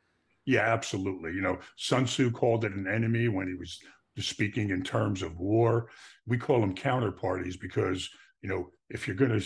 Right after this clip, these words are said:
if you're gonna structure some type of win-win solution, you know, they're not your enemy. You want them to get what they need out of it too, so you can get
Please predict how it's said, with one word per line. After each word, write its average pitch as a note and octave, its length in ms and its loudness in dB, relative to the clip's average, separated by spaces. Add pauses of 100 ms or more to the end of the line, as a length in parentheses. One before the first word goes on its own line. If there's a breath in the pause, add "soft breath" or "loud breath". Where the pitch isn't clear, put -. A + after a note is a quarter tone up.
(140)
if - 140 -6
you're A2 80 0
gonna C#3 160 4
structure A#2 420 0
some F#2+ 240 -4
type G#2 240 0
of D#2+ 180 -10
win-win G#2 640 0
solution, F2 840 -2 (360)
you F#2 60 -10
know, - 200 -10
they're G#2+ 120 2
not G#2+ 280 -2
your F2+ 140 -2
enemy. D2+ 360 -4
You A2+ 140 0
want G#2+ 240 0
them A2 180 0
to F#2 80 -6
get G2+ 260 -4
what - 180 -10
they F#2+ 200 -2
need D#2+ 240 -8
out D#2 200 -4
of D2+ 100 -10
it D#2 100 -12
too, - 220 -2
so D#2 240 -8
you E2+ 180 -2
can D#2+ 240 -8
get F2 200 -2